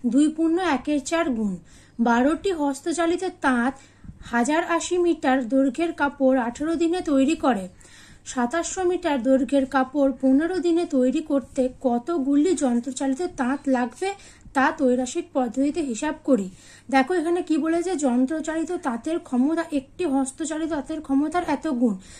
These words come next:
মানে একটি যন্ত্রচালিত তাঁত যদি সমান হস্তচালিত তাঁতের এত গুণ।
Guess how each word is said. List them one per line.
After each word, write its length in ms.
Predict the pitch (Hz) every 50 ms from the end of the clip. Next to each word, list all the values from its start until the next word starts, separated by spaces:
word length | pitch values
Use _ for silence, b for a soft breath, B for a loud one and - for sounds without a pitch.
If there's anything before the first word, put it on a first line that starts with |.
| B B B
মানে 140 | 254 254 285
একটি 340 | 311 302 262 - - 381 339
যন্ত্রচালিত 600 | 381 381 381 359 359 392 370 - 370 349 370 359 -
তাঁত 180 | - 339 349 349 - -
যদি 160 | 359 349 -
সমান 380 | - - 311 294 311 330 381 415 - B B B B B B B B B B B B - - - - - 226
হস্তচালিত 440 | 247 285 - 339 320 349 349 359 359
তাঁতের 340 | - 339 294 285 - 381 370 -
এত 200 | 349 - - 330
গুণ। 300 | 269 214 233 220 190